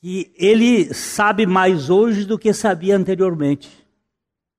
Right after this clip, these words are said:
É uma coisa da mente humana, o ser humano é tão, é tão, ele foi tão inoculado pelo pecado que ele quer botar,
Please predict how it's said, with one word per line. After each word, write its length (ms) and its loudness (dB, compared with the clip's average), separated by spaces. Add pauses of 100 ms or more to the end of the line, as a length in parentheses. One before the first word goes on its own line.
(480)
É 80 -20
uma 140 -20
coisa 360 0
da 220 -2
mente 460 0
humana, 260 2
o 40 -2
ser 200 0
humano 560 2
é 80 -2 (320)
tão, 420 2
é 120 -10
tão, 440 -2 (360)
ele 160 0
foi 200 -2
tão 540 -2
inoculado 920 0 (120)
pelo 240 0
pecado 800 -6 (720)
que 100 -2
ele 260 4
quer 280 0
botar, 960 -4